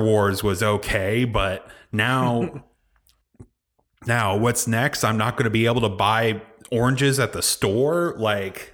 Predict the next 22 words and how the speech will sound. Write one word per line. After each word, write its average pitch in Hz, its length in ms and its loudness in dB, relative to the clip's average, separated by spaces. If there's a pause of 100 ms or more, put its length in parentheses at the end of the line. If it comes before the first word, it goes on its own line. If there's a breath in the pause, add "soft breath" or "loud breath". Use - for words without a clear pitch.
(120)
<laughs> - 1500 -4
I 143 140 0
mean, 151 580 0
to 151 220 2
us, 190 240 2
it 135 140 0
sounds 113 360 0
ridiculous, 101 720 -2
but 117 180 0
I 117 100 2
guess 139 360 0
to 127 140 0
somebody 131 520 2
who 127 180 -2
really 117 320 0
doesn't 110 360 0
understand 107 840 -2
why 98 320 0
those 98 320 -2
things 104 300 -4
were 98 140 0
canceled, 98 760 -2